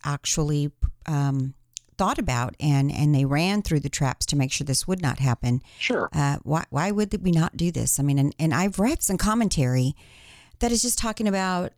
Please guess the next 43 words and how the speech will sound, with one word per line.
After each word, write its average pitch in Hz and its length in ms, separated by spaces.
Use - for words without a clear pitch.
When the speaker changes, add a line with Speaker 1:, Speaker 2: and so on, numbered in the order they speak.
Speaker 1:
how 180 340
bad 175 300
it 175 100
is 139 220
that - 180
we're, 160 420
you 160 160
know, 151 220
alone. 165 540
The 143 100
way 147 240
that 170 180
he 160 360
does 156 320
things 143 320
is, 139 260
is 147 220
more 147 400
America, 147 840
uh, - 100
uh, - 140
great 156 300
together 147 600
or 143 180
America 135 500
alone 139 340
together. 135 560
And 156 160
it's, - 320
you 196 240
have 220 300
to 170 120
think 262 300
about 147 280
it 147 140
from 151 180
a 147 60
standpoint. 151 560
We've, 175 220
we've 208 360
learned 170 420
bad 147 260
behavior, 147 720